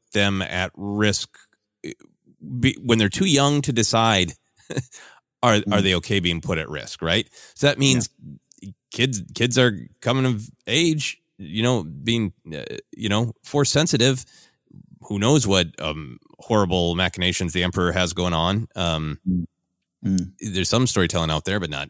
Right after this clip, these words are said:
Speaker 1: not a ton. Uh, but some, some teen who slipped through the cracks who knows, like, "I know I'm different, and I know there used to be this Jedi thing, but it's, I,
Speaker 2: Mm.
Speaker 1: you know,
Speaker 2: Yeah.
Speaker 1: am I, am I look, is he looking?"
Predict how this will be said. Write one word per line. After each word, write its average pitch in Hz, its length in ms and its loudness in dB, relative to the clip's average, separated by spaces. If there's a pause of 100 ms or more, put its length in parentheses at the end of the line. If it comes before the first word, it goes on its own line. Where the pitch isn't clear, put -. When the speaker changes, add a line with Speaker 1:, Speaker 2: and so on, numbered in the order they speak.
Speaker 1:
not 80 200 -8
a 69 60 -10
ton. 104 400 0 (420)
Uh, 78 320 2 (320)
but 95 140 0
some, 104 280 0
some 107 600 0
teen 143 280 4
who 107 80 6
slipped 123 220 0
through 113 80 0
the 104 80 2
cracks 139 300 0
who 98 80 0
knows, 120 280 2
like, 90 160 2
"I 87 120 2
know 101 240 2
I'm 117 140 4
different, 117 320 4
and 92 100 2
I 87 60 2
know 95 180 2
there 90 120 2
used 101 360 2
to 110 80 0
be 104 100 6
this 95 200 2
Jedi 101 360 4
thing, 95 320 -2
but 80 160 -2
it's, - 340 -6
I, 71 200 -10 (600)
Speaker 2:
Mm. 196 240 -2 (920)
Speaker 1:
you 92 160 -2
know, 80 80 0
Speaker 2:
Yeah. 151 140 6 (140)
Speaker 1:
am 101 100 0
I, 98 140 -2
am 95 100 -2
I 92 140 4
look, 127 180 6 (120)
is 90 240 0
he 175 160 4
looking?" 92 420 0